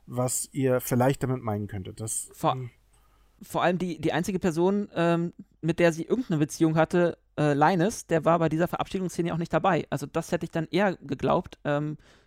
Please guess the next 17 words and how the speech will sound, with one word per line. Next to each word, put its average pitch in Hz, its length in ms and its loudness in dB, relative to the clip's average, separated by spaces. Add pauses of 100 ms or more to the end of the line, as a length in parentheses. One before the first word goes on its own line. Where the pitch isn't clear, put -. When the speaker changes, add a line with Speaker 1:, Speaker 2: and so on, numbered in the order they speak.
(140)
Speaker 2:
weil 139 80 6
da 139 140 4
haben 190 120 2
sie 170 100 2
ja 151 40 6
wenigstens 151 280 -6
ein - 40 -20
paar 143 120 -4
Szenen 151 260 -2
irgendwann 143 180 -4
mal, 139 200 0
äh, 139 200 -2
immer 143 160 -4
mal 139 140 -4
wieder 139 160 -4
eingesp-, 139 440 -6
äh, 135 300 -4